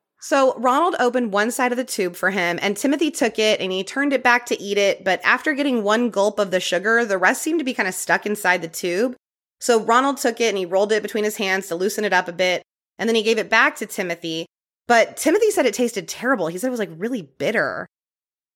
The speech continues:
And so Ronald went and got him a glass of Kool-Aid to get rid of the taste.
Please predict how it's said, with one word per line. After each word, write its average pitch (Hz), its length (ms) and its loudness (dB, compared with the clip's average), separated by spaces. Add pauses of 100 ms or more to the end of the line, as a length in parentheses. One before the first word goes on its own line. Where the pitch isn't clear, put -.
And 233 220 2
so 240 160 4
Ronald 233 400 2
went 226 160 -2
and 214 80 -4
got 202 160 4
him 202 100 0
a 170 140 -2
glass 185 320 0
of 175 80 -6
Kool-Aid 240 580 0
to - 100 -6
get 175 160 0
rid 202 140 0
of 185 60 -2
the 151 60 -8
taste. 196 720 -4